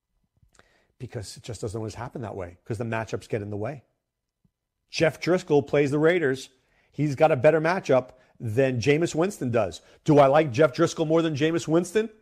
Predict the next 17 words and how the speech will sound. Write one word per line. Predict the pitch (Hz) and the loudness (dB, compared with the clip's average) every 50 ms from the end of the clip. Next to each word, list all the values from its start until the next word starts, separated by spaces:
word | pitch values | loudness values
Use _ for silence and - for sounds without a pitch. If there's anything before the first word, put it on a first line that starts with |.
| _ - | _ -2
No, | 117 143 202 262 - 127 | 2 4 4 4 4 0
not | 123 127 127 | -2 -2 0
at | 127 135 156 | 2 2 2
all. | 226 262 - - - - - _ | 2 2 0 -4 -8 -16 -2 _
But | - 151 117 | 2 4 6
do | 151 | 6
I | 143 139 | 6 6
like | 139 143 135 | 6 4 2
Jameis | 107 156 147 147 147 - | 2 0 0 0 -2 -2
Winston | 147 151 123 156 151 | -2 -2 -2 -2 -4
against | 147 131 151 147 151 | -2 -2 -2 -2 -2
the | 156 | 0
Ravens? | 143 143 165 180 240 262 262 - _ | 2 2 2 2 0 -4 -6 -10 _
No, | - 131 160 208 247 | 0 4 6 6 6
not | 147 135 117 123 | 4 2 0 0
at | 131 147 | 2 2
all. | 180 - - - - _ _ _ | 0 0 -2 -6 -10 _ _ _